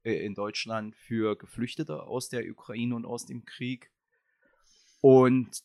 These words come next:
dann wollen wir, weil auch das ein wichtiges Thema in den nächsten Wochen und Monaten sein wird, das leider ganz oft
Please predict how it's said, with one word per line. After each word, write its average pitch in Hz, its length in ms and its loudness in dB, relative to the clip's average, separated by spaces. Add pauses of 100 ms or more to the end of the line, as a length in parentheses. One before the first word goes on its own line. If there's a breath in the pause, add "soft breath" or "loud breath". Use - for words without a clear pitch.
dann 123 460 0
wollen 113 280 -4
wir, 120 160 -6
weil 110 140 -2
auch 95 160 -4
das - 400 -8
ein 110 220 -2
wichtiges 107 360 -10
Thema 117 320 -2
in 110 60 -2
den 107 140 -6
nächsten 101 500 -8
Wochen 113 240 -2
und 101 120 -4
Monaten 135 480 -4
sein 135 280 -6
wird, 127 180 -14
das - 300 -10
leider 101 480 -2
ganz 101 220 -10
oft - 220 -14